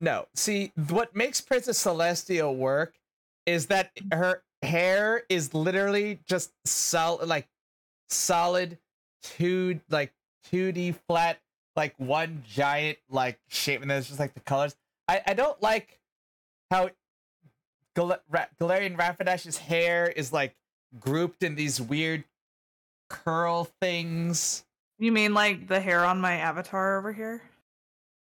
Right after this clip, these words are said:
Speaker 1: Nah, not, not, it's, it's, no,
Speaker 2: <laughs>
Speaker 1: it's, maybe I d-, maybe I just don't like the,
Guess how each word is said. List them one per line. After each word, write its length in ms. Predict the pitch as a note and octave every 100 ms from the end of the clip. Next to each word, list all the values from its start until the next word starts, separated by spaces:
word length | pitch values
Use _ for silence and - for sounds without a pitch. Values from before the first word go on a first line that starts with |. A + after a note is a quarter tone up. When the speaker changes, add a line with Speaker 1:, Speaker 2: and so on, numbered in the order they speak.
| _ -
Speaker 1:
Nah, 800 | G#3+ G#3+ A3 G#3 G3+ G3+ G3 F#3 G3
not, 200 | G3 F#3
not, 120 | F#3
it's, 160 | F#3+ A#3+ G#3+
it's, 160 | A3+ A#3+ A#3+
no, 240 | F#3+ E3+
Speaker 2:
<laughs> 60 | F#3+
Speaker 1:
it's, 280 | A#2 - -
maybe 300 | F3 B3 D#4+
I 120 | D4
d-, 140 | G3 F#3+
maybe 200 | G3 B3+
I 80 | C4+
just 160 | F3 A#3
don't 140 | F3+
like 200 | F#3
the, 100 | -